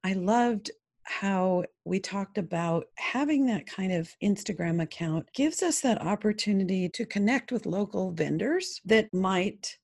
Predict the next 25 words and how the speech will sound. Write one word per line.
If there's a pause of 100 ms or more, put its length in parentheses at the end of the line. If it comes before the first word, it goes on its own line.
(140)
be
open
to
some
cross
promotion. (120)
So
it
gives
you
the
opportunity
to,
like,
photograph
their
shop (120)
and
post
pictures
and
do
your
hashtags
and